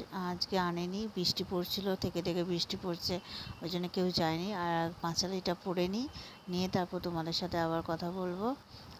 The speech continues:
এই দেখো, ঠাকুর, ঠাকুরকে এত ফুল দিলে এত সুন্দর লাগে না, আমার খুব ভালো লাগে। আর পুজো হয়ে গেছে বন্ধুরা, তোমরা তো দেখতেই পারছো। আর তার সাথে হচ্ছে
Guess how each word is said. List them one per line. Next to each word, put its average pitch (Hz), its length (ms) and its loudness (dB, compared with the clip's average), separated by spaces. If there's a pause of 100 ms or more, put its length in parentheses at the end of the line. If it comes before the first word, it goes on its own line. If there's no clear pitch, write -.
এই 170 100 0
দেখো, 175 420 -2 (640)
ঠাকুর, 170 360 -2 (1080)
ঠাকুরকে 190 400 0
এত 202 220 2
ফুল 190 340 -4
দিলে 196 180 2
এত 185 200 0
সুন্দর 196 420 -2
লাগে 214 280 2
না, 190 120 0
আমার 175 200 0 (100)
খুব 190 160 -4
ভালো 160 260 2
লাগে। 160 280 -2 (460)
আর 165 440 0 (420)
পুজো 190 300 2
হয়ে 190 240 6
গেছে 202 340 4
বন্ধুরা, 202 440 0
তোমরা 180 260 -2
তো 185 120 -2
দেখতেই 185 460 -2
পারছো। 190 380 0 (480)
আর 165 360 2 (100)
তার 175 180 2
সাথে 190 380 0
হচ্ছে 185 280 -2